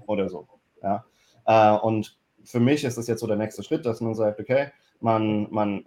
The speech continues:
wird Teil von der Community und man kann auch mitentscheiden. Das heißt, es ist nicht nur so, äh, hier ist Geld und irgendwann bekomme ich was und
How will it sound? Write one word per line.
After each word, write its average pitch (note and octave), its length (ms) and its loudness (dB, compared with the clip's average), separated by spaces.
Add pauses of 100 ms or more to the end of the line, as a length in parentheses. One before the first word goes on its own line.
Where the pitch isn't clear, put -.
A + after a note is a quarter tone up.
(120)
wird A2+ 240 -4
Teil C#3+ 300 2
von A2+ 140 -4
der G#2+ 100 -2
Community A#2 440 -4
und G#2 80 -4
man A2 140 -2
kann C3 220 -6
auch - 160 -6
mitentscheiden. F#2+ 640 -4
Das G2 100 -18
heißt, A2 220 0
es G#2+ 60 -6
ist G#2 60 -10
nicht C3 200 -4
nur A#2+ 160 0
so, A2+ 380 2
äh, G2+ 320 2
hier A#2 160 -2
ist - 180 -8
Geld C#3 400 0
und G#2+ 180 -6
irgendwann A2 300 -2
bekomme A2 260 -8
ich C3 140 -12
was C3+ 260 -2
und G#2+ 420 -8